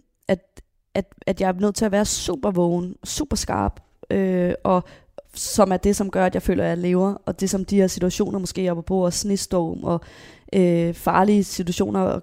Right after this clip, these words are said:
kanten, tror jeg, at det, som os, der rigtig godt kan lide det, vi, vi føler, at vi er rigtig meget i live der, og vi mærker rigtig meget. Og, og det er sådan, jeg har det, når jeg, øh, ikke planlægger noget, øh, men, men gerne vil snakke, og gerne vil få folk til at grine.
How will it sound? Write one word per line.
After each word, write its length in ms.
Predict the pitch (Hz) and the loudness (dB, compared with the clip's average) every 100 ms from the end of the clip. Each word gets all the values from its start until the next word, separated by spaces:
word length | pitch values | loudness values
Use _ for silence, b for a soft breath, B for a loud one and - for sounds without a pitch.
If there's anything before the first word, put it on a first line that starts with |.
| - | -4
kanten, 520 | - 101 - - 214 - b b b b - | -2 -2 -4 -10 -10 -10 b b b b -6
tror 200 | 214 196 | 2 4
jeg, 160 | 190 - | 2 0
at 260 | - 185 - | -4 -4 0
det, 180 | 208 - | -2 0
som 280 | 196 196 - | -4 -6 -2
os, 220 | 190 190 | 0 2
der 240 | - 202 - | 0 -4 0
rigtig 180 | 190 196 | 0 0
godt 120 | 196 | -2
kan 120 | 214 | -2
lide 220 | 214 202 | -2 0
det, 160 | 202 202 - | 0 -2 -10
vi, 160 | 185 196 | -6 -4
vi 140 | 185 | -2
føler, 280 | - 202 190 | 0 0 0
at 120 | 180 | -2
vi 120 | 185 185 | -2 -2
er 100 | 185 | 0
rigtig 240 | 214 208 | 0 0
meget 220 | 185 185 - - - - | -2 -4 -6 -20 -20 -20
i 160 | 50 202 | -6 -4
live 280 | 185 190 196 | 0 0 2
der, 160 | 185 | 0
og 80 | 170 | 0
vi 60 | 190 | 0
mærker 340 | 185 185 202 | 0 -2 -2
rigtig 240 | 190 190 190 | -4 -4 -4
meget. 220 | 175 175 B B B | -4 -4 B B B
Og, 100 | - - _ - | -6 -6 _ 0
og 140 | 202 | 2
det 60 | 240 | 4
er 40 | |
sådan, 200 | 220 220 | 2 2
jeg 80 | 190 | 2
har 140 | 190 202 | 0 0
det, 120 | 196 | 0
når 80 | 190 | 2
jeg, 300 | 180 175 - - | 2 2 0 0
øh, 140 | 196 - | 0 0
ikke 160 | 208 | -2
planlægger 440 | - 202 214 214 196 | 0 2 2 2 2
noget, 400 | 185 185 190 202 - | 2 2 2 0 0
øh, 360 | 196 185 180 - - | 2 2 2 -4 -8
men, 380 | 208 185 180 175 _ - | -2 -2 -2 -8 _ -8
men 200 | 196 185 | -2 -2
gerne 220 | 175 180 190 | 0 -2 -2
vil 60 | |
snakke, 400 | - 175 185 - - - | -4 -4 -4 -6 -12 -6
og 140 | 190 | -2
gerne 240 | 185 185 | -2 0
vil 140 | 185 185 | 0 0
få 80 | - | 0
folk 200 | 196 185 | -2 -2
til 100 | 190 | -6
at 60 | |
grine. 260 | - 196 | -4 -4